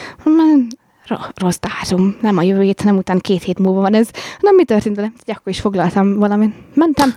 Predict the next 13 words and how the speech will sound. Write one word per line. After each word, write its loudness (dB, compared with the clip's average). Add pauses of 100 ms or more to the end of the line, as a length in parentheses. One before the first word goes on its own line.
ott 2
is -2
körbenéztem 0
mindenféle 0
helyekre, -2
hogy -6
hova 0
lehet 0
bemenni, 2
oda 0
ve-, 0
odafele 0
úton. 0